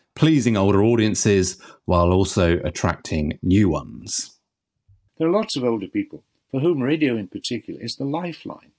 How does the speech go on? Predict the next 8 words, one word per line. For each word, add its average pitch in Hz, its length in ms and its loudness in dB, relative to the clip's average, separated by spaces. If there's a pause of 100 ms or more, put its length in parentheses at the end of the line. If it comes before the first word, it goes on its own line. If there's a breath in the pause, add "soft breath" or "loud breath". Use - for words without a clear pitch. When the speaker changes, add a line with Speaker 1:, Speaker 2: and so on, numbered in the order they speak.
(1000)
Speaker 2:
Uh, 107 160 -10
they're 120 220 -4
stuck - 280 -4
at 143 120 -4
home. 127 220 -4
They 123 120 -6
can't 156 300 -4
move. 143 340 -4